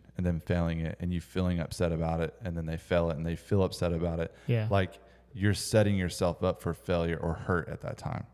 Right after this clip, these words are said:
Speaker 2: Yeah, for sure.
Speaker 1: Because people make mistakes. Now,
Speaker 2: Well, it's
Speaker 1: is
Speaker 2: human,
Speaker 1: my wife
Speaker 2: human
Speaker 1: perfect?
Speaker 2: nature.
Speaker 1: Is my
Speaker 2: <laughs>
Speaker 1: wife perfect in my eyes? Absolutely.
Speaker 2: Yeah.
Speaker 1: Are we working on perfection in our marriage?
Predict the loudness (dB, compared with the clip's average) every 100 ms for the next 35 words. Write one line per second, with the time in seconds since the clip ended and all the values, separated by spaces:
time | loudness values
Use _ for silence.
0 | -6 -2 -2 -4 -6 -6 2 2 4 4
1 | 2 -6 -18 -20 -14 -4 8 10 10 4
2 | 2 -2 -6 -6 -6 -6 -10 -20 -20 -20
3 | _ _ _ -20 _ -4 2 2 2 -2
4 | 2 4 6 6 6 6 6 6 6 6
5 | 4 2 2 4 4 4 4 4 2 0
6 | -2 0 2 2 0 0 -4 -10 -6 -6
7 | -6 -10 -10 -12 -10 -4 -2 -2 0 4
8 | 6 4 0 -2 -2 -4 -4 -4 -4 -6
9 | -4 -4 -4 -8 -8 -6 -4 -4 -4 -6
10 | -8 -12